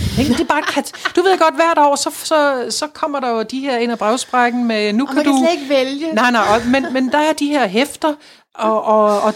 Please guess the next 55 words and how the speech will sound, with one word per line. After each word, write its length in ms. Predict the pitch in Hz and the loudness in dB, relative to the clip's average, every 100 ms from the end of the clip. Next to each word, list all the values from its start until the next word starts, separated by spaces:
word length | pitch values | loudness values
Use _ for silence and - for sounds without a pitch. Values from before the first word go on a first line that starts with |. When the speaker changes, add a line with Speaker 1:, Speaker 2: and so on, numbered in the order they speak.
| - | -2
Speaker 1:
og 220 | 220 220 214 | -2 0 0
i 100 | 233 | -2
hvert 260 | 226 302 294 | 2 2 2
hæfte, 420 | 262 294 - 277 | 0 0 -2 -6
der 160 | - 269 | -2 0
er 220 | 254 220 | 2 2
der 340 | 208 190 208 | 0 0 -2
fem 300 | 190 - 269 | -4 -2 -2
tusind 420 | 226 285 247 262 | -2 -4 -4 -4
ting, 300 | 233 254 226 | -2 -2 -4
du 60 | 233 | -4
kan 160 | 226 233 | -4 0
gå 220 | 185 180 | 0 0
til, 300 | - 165 165 | -2 -2 -2
ikke? 120 | 359 359 | -2 -2
Du 80 | 302 | -2
kan 100 | 311 | 0
gå 80 | 277 | 0
Speaker 2:
Ja. 60 | 220 | -2
Speaker 1:
til 120 | 214 | 0
dansk 320 | 214 233 - | -2 -2 -6
og 60 | - | -4
spansk, 380 | - 262 - 214 | -2 -2 -4 -4
og 80 | |
du 100 | 220 | -4
kan 160 | 220 214 | -4 0
madlavning, 640 | 185 254 277 226 214 196 | 0 2 2 2 0 -2
og 220 | 175 165 156 | -2 -2 0
hvad 140 | 220 | 0
ved 140 | 196 180 | 0 -2
jeg. 220 | 160 165 - | -4 -6 -4
Speaker 2:
Man 60 | |
har 60 | 196 | -2
slet 120 | 254 | -2
ikke 100 | 262 | -2
tid 200 | - 233 | -2 0
til 100 | 285 | 2
at 60 | 233 | 2
arbejde. 420 | 185 190 - - - | 2 -2 -6 -10 -14
Speaker 1:
Nej, 240 | 214 175 175 | -6 -2 0
det 100 | 180 | 2
har 120 | 240 | 2
du 80 | 381 | 2
heller 160 | 370 | 2
ikke, 140 | 320 359 | 0 -2
fordi 140 | 262 | -2
det 80 | 240 | -2
er 40 | 240 | -2
så 100 | 240 | 0
sjovt, 320 | - 277 220 | 0 0 0
alt 180 | 196 185 | -2 -4
det 80 | |
her. 120 | 180 147 - - - - | -6 -6 -10 -20 -20 -6
Og 160 | 262 | -2
du, 100 | 240 | -2